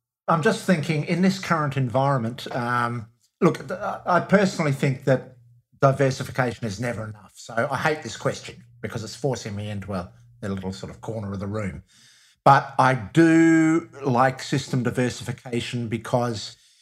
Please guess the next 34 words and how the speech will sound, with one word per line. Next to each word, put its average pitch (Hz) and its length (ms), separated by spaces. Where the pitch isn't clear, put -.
it 143 80
gives 170 280
me 139 280
entry 127 340
and 113 100
exit 120 340
correlation 113 600
benefits, - 680
um, 113 580
or 123 200
uncorrelated 110 840
benefits - 640
in 120 120
relation 113 320
to 110 80
my 104 80
systems. 127 580
It 143 100
also 185 380
allows 143 420
me 135 180
to - 180
attack 135 420
different 143 320
segments 147 720
of 143 100
these 147 240
outliers 151 640
by 127 240
applying 135 540
different 147 320
systems 151 760
to 139 200
these 127 420